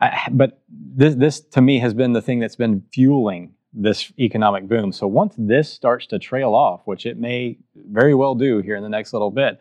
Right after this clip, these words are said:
we're gonna be reliant on, uh, inventory buildup, you know, the restocking thing that,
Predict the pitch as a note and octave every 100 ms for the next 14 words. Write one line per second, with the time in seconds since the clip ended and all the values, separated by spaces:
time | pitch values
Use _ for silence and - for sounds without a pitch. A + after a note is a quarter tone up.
0 | _ _ - C3 D3 C3 A#2+ A2+ A2+ A2+
1 | A2 - A2 G2+ G2+ G2 F#2+ - _ _
2 | _ _ A2 G2 F#2 F2 - - C#3 D3
3 | D3+ C#3+ C3+ C#3+ D3 E3 _ _ _ _
4 | - A#2+ A#2+ B2 A2 A2 C3+ - A#2+ B2
5 | B2+ B2+ C3 C3+ C3+ G#2+ F#2